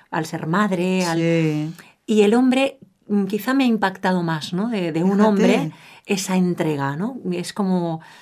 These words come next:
Speaker 1: demuestran un corazón muy generoso, muy sincero, muy puro, muy
Speaker 2: Ujú.
Speaker 1: especial, ¿no?
Speaker 2: Muy bien.
Speaker 1: Entonces, eh, siempre he sentido este llamado desde bien pequeñita. Recuerdo un sacerdote que venía mayor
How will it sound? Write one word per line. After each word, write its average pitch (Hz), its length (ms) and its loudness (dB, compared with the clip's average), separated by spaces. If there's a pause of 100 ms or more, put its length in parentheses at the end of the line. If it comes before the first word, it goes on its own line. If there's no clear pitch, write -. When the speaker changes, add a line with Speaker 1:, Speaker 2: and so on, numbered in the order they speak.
(140)
Speaker 1:
demuestran 202 680 0
un 202 100 0
corazón 190 420 -2
muy 185 480 0
generoso, 180 520 -6
muy 170 180 -6
sincero, 170 400 -8
muy 170 220 -4
puro, 175 460 -2 (100)
muy 156 380 2
Speaker 2:
Ujú. 160 60 2
Speaker 1:
especial, 147 680 -4
¿no? 170 220 -6 (300)
Speaker 2:
Muy 160 240 -4
bien. 131 200 -4
Speaker 1:
Entonces, 208 680 -2
eh, 170 300 -2
siempre 190 300 -2
he 190 40 -8
sentido 175 240 -2
este 185 180 -8
llamado 147 400 -4
desde 160 260 -6
bien 170 160 -4
pequeñita. 165 540 -6 (400)
Recuerdo 208 400 0
un 226 80 0
sacerdote 202 420 -6
que - 60 -8
venía 185 220 -2
mayor 185 500 -4